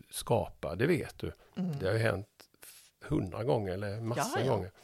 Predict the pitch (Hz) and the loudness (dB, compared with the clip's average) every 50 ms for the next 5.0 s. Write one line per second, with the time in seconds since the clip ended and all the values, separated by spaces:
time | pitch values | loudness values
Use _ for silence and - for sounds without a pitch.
0 | - - - - - - - - - 151 135 135 135 139 131 135 139 - - _ | -20 -20 -18 -18 -18 -20 -20 -2 4 8 10 10 10 8 6 2 -4 -10 -12 _
1 | _ 151 139 131 135 139 143 151 - - 139 143 139 143 156 165 160 151 143 135 | _ 2 4 8 10 10 10 10 8 6 8 8 8 10 10 10 8 8 8 8
2 | 123 - 113 104 117 117 107 104 107 110 117 110 107 95 95 92 92 95 92 95 | 4 2 0 0 0 0 2 2 0 0 2 2 2 2 2 2 0 -2 0 0
3 | 101 156 156 98 76 - - _ _ _ _ - _ _ _ _ _ _ - - | 0 0 0 -2 -4 -8 -14 _ _ _ _ -20 _ _ _ _ _ _ -20 -8
4 | _ 117 117 110 - 107 98 95 95 - 104 95 95 98 101 101 113 113 117 | _ 0 0 0 2 2 2 2 2 2 -2 0 2 4 4 4 4 4 2